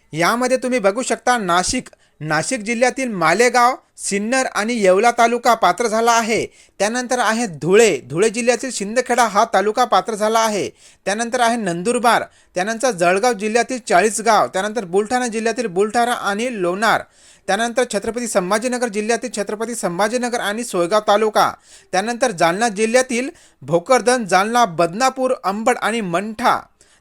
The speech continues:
त्यानंतर, त्यानंतर बीड जिल्ह्यातील वडवणी, धारूर आणि अंबाजोगाई, त्यानंतर धाराशिव जिल्ह्यातील वासी, धाराशिव आणि लोहारा, त्यानंतर पुणे जिल्ह्यातील पुरंदर, सासवड, बारामती, शिरूर, घोडनदी, दोन आणि इंदापूर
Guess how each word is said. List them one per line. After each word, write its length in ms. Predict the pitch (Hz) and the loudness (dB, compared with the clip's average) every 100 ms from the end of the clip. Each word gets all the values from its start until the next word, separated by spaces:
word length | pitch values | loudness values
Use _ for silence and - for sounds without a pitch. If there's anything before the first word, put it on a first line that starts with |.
| - | -4
त्यानंतर, 340 | 185 226 254 185 _ _ _ _ _ _ - | -4 0 -2 -2 _ _ _ _ _ _ -4
त्यानंतर 400 | 196 226 247 226 | -2 -2 -2 -2
बीड 260 | 156 247 226 | -2 -4 -4
जिल्ह्यातील 440 | 220 233 233 254 | -2 -2 -2 -2
वडवणी, 460 | 185 208 240 247 254 | 0 0 0 -2 -4
धारूर 380 | 180 170 226 - | -2 0 0 -2
आणि 220 | 202 233 - | -4 -4 -4
अंबाजोगाई, 800 | 175 175 240 240 220 247 233 131 - _ _ - | -2 2 2 2 2 2 0 -4 -8 _ _ -6
त्यानंतर 460 | 180 226 240 262 | -4 -4 -2 -2
धाराशिव 460 | 240 165 196 233 269 | 0 0 2 0 -2
जिल्ह्यातील 440 | 196 208 233 247 | -4 -2 -2 0
वासी, 500 | 214 170 196 - 262 | 0 4 2 2 -4
धाराशिव 520 | 233 175 185 220 247 254 | -4 0 0 0 -2 -4
आणि 360 | 196 233 226 | -4 -4 -2
लोहारा, 520 | 180 170 214 247 196 - - - - | 0 2 2 2 0 -4 -14 -20 -6
त्यानंतर 320 | 196 240 254 | -6 -2 -2
पुणे 280 | - 202 247 | -2 -4 -4
जिल्ह्यातील 420 | 247 254 247 254 | -2 -2 -2 -4
पुरंदर, 420 | 214 233 254 254 | -2 -2 0 -2
सासवड, 520 | 269 214 180 - 254 180 | -2 -2 -2 0 0 2
बारामती, 680 | 143 160 226 254 - 247 | 2 4 2 -2 -6 -8
शिरूर, 340 | - 180 214 226 | -4 -2 -2 -4
घोडनदी, 720 | 151 175 208 254 214 220 254 _ _ _ | -4 -4 -2 -4 -4 -6 -8 _ _ _
दोन 320 | 143 151 247 233 | 0 4 4 2
आणि 360 | - 208 254 - | 0 0 -2 -6
इंदापूर 640 | 190 185 240 247 240 175 | -6 -2 0 0 -2 -6